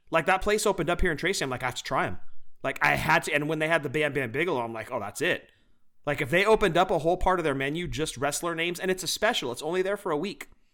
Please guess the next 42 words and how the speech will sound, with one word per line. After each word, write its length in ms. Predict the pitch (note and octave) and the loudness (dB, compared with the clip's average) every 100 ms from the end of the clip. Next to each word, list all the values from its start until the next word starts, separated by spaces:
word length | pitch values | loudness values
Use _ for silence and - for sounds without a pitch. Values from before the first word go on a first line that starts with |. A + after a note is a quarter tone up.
| _ _ | _ _
And 100 | C#3+ | -2
when 80 | D3 | 0
it's 120 | C#3 | -2
gone, 240 | B2+ D3+ F3+ | 0 2 2
it's 120 | - | 0
gone. 360 | B2+ F3 G#2 F#2 - - - | 0 2 0 -4 -16 -20 -16
But 300 | A#2+ D3+ C#3 - | 4 4 4 0
I'm 140 | D3 | 2
gonna 160 | F#3 G3 | 2 2
make 160 | E3+ | 0
sugge-, 400 | D3 C#3+ - E3+ | -2 -6 -2 -2
make 260 | D3+ D#3+ E3+ | -2 -2 0
a 40 | |
suggestion 460 | E3 C3 D3 F#3+ F#3+ | -2 -2 0 -2 -2
to 60 | C3+ | -2
them. 320 | B2+ A2 A2 - _ - | -2 -4 -8 -12 _ -8
Add 220 | - A3 G3+ | 2 4 4
wrestler 320 | G#3+ - G3 | 2 2 0
names 200 | C3+ B2 | 0 -2
to 80 | - | -4
your 100 | B2+ | -4
pizza 420 | D3+ C#3 C3+ A#2 | -2 -4 -4 -6
and 140 | B2+ C3+ | -4 0
do 100 | D3+ | 0
it 80 | D#3 | 2
once 200 | F3+ F#3 | 0 0
a 40 | |
week. 300 | D3 F#3+ - - _ _ _ | -2 -4 -8 -20 _ _ _
I'll 160 | C3 G3+ | 4 4
give 160 | G#3+ | 2
you 60 | C#3+ | 0
fifty-two 440 | E3+ E3 D#3+ F3 | 0 -2 -4 -4
names 240 | D3 D3 C3+ | -2 -2 -2
right 160 | A#2 | -2
now, 280 | A#2 F3+ F#2+ - _ _ | 0 -2 -4 -12 _ _
and 100 | A2+ | -2
we'll 100 | D3 | -2
just 140 | F3+ C#3+ | -2 -2
make 160 | B2 | -4
pizzas 300 | D3+ D3 C#3 | -4 -4 -4
after 260 | A2+ A2 G#2 | -6 -6 -8
'em. 120 | F#2 | -10